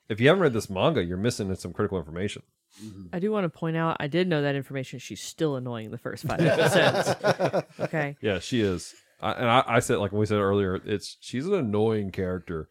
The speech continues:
Speaker 2: Mm-hmm.
Speaker 1: Um, she, she plays up this, uh,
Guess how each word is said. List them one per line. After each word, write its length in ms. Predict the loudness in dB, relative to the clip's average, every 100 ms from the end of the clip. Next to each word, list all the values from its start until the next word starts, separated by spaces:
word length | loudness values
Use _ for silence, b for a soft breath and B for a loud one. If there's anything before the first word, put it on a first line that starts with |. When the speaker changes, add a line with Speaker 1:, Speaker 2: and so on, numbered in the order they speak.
| -14
Speaker 2:
Mm-hmm. 520 | -14 -14 -18 _ -4
Speaker 1:
Um, 680 | 0 2 0 0 -2 -6 -10
she, 400 | -2 0 0 -2
she 180 | -6
plays 380 | -4 2 2 2
up 120 | 0
this, 240 | 0 -6 -6 _ _ -2
uh, 640 | 2 4 4 2 -2 -4